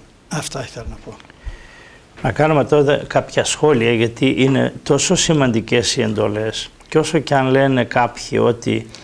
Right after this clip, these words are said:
Speaker 2: οι ηθικοί κώδικες αλλάζουν από εποχή σε εποχή και από κοινωνία σε κοινωνία,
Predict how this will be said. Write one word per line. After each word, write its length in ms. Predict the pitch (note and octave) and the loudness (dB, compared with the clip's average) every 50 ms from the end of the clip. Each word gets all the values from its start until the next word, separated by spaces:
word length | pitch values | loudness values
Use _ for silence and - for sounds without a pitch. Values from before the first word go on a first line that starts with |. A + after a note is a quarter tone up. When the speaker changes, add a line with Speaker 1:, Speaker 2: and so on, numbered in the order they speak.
| - - - - - - - - _ | -20 -20 -20 -20 -20 -20 -20 -10 _
Speaker 2:
οι 120 | - C#3 C#3 | 2 2 2
ηθικοί 540 | B2+ - - D3+ G#2 - - - C#3 C3+ B2 | 2 2 -2 -4 -6 -6 -2 0 0 0 2
κώδικες 600 | - C3+ C#3 C#3 B2 B2 A2+ - B2+ A#2+ - - | 2 2 2 2 2 0 0 0 0 0 0 0
αλλάζουν 500 | A#2+ A#2 A#2 B2 C3+ C3 A#2 C3 B2 A#2+ | 2 2 2 2 2 2 2 2 2 2
από 260 | A#2+ G#2+ - C3 A#2 | 0 0 0 0 0
εποχή 640 | A2+ G#2+ - - A2+ - - - B2 B2 B2 B2 B2+ | 0 0 -2 -4 -6 -4 -2 -2 0 0 0 0 -4
σε 240 | - - - - A2+ | -6 -6 -2 0 0
εποχή 420 | G#2+ - - G#2+ - - - A#2+ | 0 -2 -4 -8 -6 -4 -4 -4
και 120 | - - C3 | -2 0 -2
από 160 | A2+ - B2 | -2 -2 -4
κοινωνία 600 | G#2 - C3 A2+ A2 G#2+ G#2+ G#2+ G#2+ G#2+ G#2+ G#2+ | -6 -4 -2 -2 0 0 -2 -2 -2 -2 -2 -4
σε 180 | - - B2+ | -4 -4 -6
κοινωνία, 760 | G#2+ - - A2 G#2+ G#2+ G#2+ G#2 G2+ G#2 G#2 G2+ F#2+ F#2+ - | -4 -4 -2 -2 -2 -2 -2 -4 -4 -6 -8 -10 -10 -12 -14